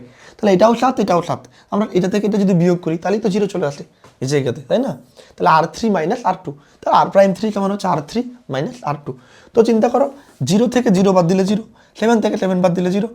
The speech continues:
টেন থেকে টেন বাদ দিলে জিরো। এখন আমরা ইচালন আকার করতে গিয়ে একটা জায়গাতে পড়ে গেলাম, এই জায়গাতে জিরো চলে আসলো। আমার টার্গেট ভাই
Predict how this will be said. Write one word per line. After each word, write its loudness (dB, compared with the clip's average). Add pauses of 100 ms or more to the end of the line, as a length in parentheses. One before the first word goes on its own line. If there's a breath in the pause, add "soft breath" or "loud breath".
(160 loud breath)
টেন -2
থেকে -6
টেন -6
বাদ -4
দিলে -4
জিরো। -6 (920 soft breath)
এখন 2
আমরা 8
ইচালন 6
আকার 2
করতে 2
গিয়ে 4 (140)
একটা 0
জায়গাতে 0
পড়ে 2
গেলাম, 0
এই 6
জায়গাতে 4
জিরো 2
চলে 2
আসলো। -4
আমার 2
টার্গেট 4
ভাই 2